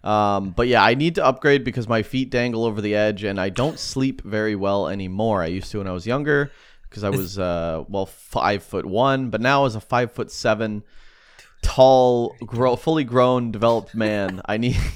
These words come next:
Speaker 1: <laughs> I need a, <laughs> I need a bed. Dude, I hate being short, dude. <laughs> It's the worst.
Speaker 2: Is that why
Speaker 1: That
Speaker 2: you're so grumpy? Because lack of sleep recently?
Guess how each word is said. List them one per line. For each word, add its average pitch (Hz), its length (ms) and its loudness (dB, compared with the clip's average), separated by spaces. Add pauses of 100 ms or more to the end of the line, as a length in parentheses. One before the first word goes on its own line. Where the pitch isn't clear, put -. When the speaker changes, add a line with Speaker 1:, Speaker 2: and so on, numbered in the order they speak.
(240)
Speaker 1:
<laughs> - 420 -16
I 123 160 2
need 143 160 0
a, 127 120 0 (140)
<laughs> - 120 -8
I 160 160 4
need 147 160 0
a 127 40 0
bed. 113 240 -2
Dude, 123 120 0
I 117 140 6
hate 117 160 2
being 95 240 -6
short, 85 360 -6
dude. 98 220 -4
<laughs> - 60 -2
It's - 240 -2
the 117 320 0 (160)
worst. - 580 -2
Speaker 2:
Is 165 140 4
that 302 200 8
why 294 140 8
Speaker 1:
That 240 80 6
Speaker 2:
you're 233 100 6
so 202 280 4
grumpy? 190 400 2
Because 139 320 -2
lack 160 180 -2
of 135 80 -8
sleep 180 400 -6 (640)
recently? 104 480 -14